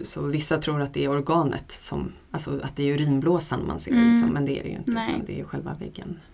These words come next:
Speaker 2: Mm. Och vad, vad gjorde ni sen då, när ni hade förstått vad det kanske var?
Speaker 1: Eh,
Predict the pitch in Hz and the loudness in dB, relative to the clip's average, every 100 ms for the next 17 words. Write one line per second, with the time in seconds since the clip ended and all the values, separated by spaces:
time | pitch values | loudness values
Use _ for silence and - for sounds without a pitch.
0 | - 220 202 - _ - - - _ - | -10 -10 -10 -16 _ -20 -20 -20 _ -20
1 | - _ _ _ - - - - - - | -20 _ _ _ -20 -20 -20 -20 -20 -20
2 | - - 247 226 233 233 226 247 254 220 | -8 2 4 4 4 4 6 8 8 8
3 | 247 277 262 254 226 220 - 214 220 220 | 10 10 8 4 4 2 0 -2 -6 -6
4 | 214 226 220 214 240 240 - - - - | -6 -6 -4 -2 -2 -6 -12 -20 -8 -2
5 | 233 247 247 - 214 214 214 202 233 262 | 2 2 0 -4 -2 -2 -2 -2 0 0
6 | 262 - - - - 180 170 170 165 | 0 -4 -16 -20 2 6 8 8 6